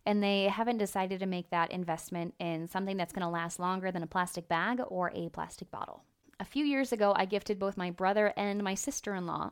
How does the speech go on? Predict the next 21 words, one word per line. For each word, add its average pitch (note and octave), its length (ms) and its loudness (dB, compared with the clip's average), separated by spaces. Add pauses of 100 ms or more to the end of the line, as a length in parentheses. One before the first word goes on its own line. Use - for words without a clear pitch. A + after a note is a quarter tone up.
I A3+ 60 -6
think C#4 180 -4
she - 160 -8
was F3 140 -6
my E3+ 120 -6
sister-in-law E3 640 -8
then, D#3+ 240 -8
she - 160 -8
might G#3 200 -2
have F3+ 100 -8
been F3 100 -6
his F3+ 140 -10
girlfriend - 400 -10
at - 80 -12
the - 40 -16
time, G3+ 340 -6 (420)
both B3 320 4
Klean C4 320 0
Kanteen G#3+ 760 -2
water E3 320 -2
bottles. - 640 -8